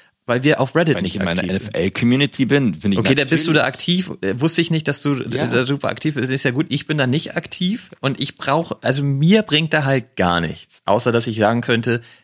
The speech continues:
Speaker 1: ich bin in der frühen Phase bei Reddit mit dabei gewesen und das finde ich eben auch cool. Das, das kann man sich ja überlegen. Aber ansonsten, dem normalen Typen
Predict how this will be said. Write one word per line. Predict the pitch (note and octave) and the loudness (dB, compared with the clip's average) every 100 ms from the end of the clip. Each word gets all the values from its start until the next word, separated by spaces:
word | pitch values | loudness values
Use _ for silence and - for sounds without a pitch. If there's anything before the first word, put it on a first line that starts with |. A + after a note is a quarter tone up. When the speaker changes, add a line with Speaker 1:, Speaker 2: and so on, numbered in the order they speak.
| - | -12
Speaker 1:
ich | G#2+ | -6
bin | A#2+ A#2+ | 0 2
in | A2+ | 2
der | G2+ | 0
frühen | - A#2+ | -2 -6
Phase | A#2+ A2+ A#2 A#2+ | -2 -2 0 0
bei | G#2 | 0
Reddit | G2+ A2 A2+ | 2 2 2
mit | G2 G#2 | 0 -2
dabei | F2+ G2+ C3 | -2 0 0
gewesen | D3 C3+ C#3 C#3+ D3+ D#3 | 0 -2 -2 -2 -2 -4
und | - | -2
das | A2+ | -2
finde | - A2+ | -2 -4
ich | F2+ | -4
eben | G#2+ | -4
auch | F2+ F#2 - | -4 -6 -6
cool. | F#2 | -6
Das, | F2+ - _ _ - | -4 -6 _ _ -12
das | - | -6
kann | B2 | -2
man | A#2 | -2
sich | A2+ A2 | -2 0
ja | A2+ | 0
überlegen. | G#2+ A2 B2 F#2+ | 0 2 2 2
Aber | - G2+ | -2 -4
ansonsten, | - G2+ B2 D#3 - G#2+ B2 - - _ _ _ _ _ _ _ | -2 0 0 0 -2 -4 -4 -10 -20 _ _ _ _ _ _ _
dem | A#2 A2+ B2+ B2 | -6 0 2 2
normalen | A#2+ A#2+ B2+ E3+ F#3 F3+ - _ | 2 2 2 4 2 0 -4 _
Typen | - F3+ F3+ E3 E3 | -2 0 0 -2 -4